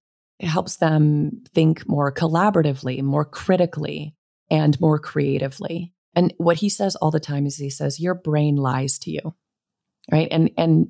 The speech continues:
if you've spent a little bit of time in therapy, you've already learned this lesson, I am sure,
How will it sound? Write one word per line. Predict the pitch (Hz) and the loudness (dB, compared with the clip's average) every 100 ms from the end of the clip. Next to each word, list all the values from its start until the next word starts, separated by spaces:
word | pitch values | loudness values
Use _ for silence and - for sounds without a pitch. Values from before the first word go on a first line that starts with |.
| - | -2
if | 165 185 | -4 -4
you've | 190 170 - _ - | -6 -6 -14 _ -8
spent | - 202 190 185 | -2 0 0 0
a | 160 | 0
little | 160 156 | 0 0
bit | 156 | -4
of | 139 | -4
time | - 147 147 | -6 -4 -2
in | 143 | -2
therapy, | 147 143 143 143 | -2 -2 -2 -4
you've | 143 143 139 - | -2 -6 -4 -2
already | 143 143 143 139 | -2 -2 -2 -4
learned | 143 139 135 135 | -4 -2 -2 -2
this | - 139 - | -4 -4 -4
lesson, | 143 151 143 147 | -6 -6 -6 -6
I | |
am | 143 139 | -6 -6
sure, | 135 151 139 156 208 | -6 -6 -2 -2 -2